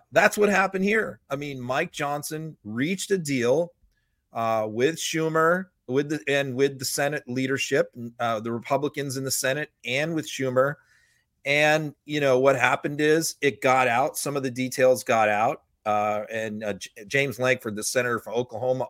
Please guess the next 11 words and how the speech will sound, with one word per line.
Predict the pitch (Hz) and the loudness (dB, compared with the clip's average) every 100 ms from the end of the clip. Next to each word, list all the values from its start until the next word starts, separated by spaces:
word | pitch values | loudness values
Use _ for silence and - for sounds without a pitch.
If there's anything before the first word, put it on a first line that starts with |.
| - | -4
also | 117 - 117 | -4 -2 -2
helped | 113 120 | -2 -2
negotiate | 117 117 120 120 110 | -4 -4 -4 -4 -4
that | 110 101 | -2 -4
deal | 110 110 110 - _ _ _ | -4 -4 -4 -6 _ _ _
for | 143 127 | 6 6
Mitch | 127 - | 6 2
McConnell. | 113 - 110 90 87 | -4 -2 0 -2 -2
Mitch | 123 - | -4 -4
McConnell | 123 127 127 107 | -4 -2 0 2
designated, | 123 123 123 120 120 117 104 | 4 4 4 0 2 2 -2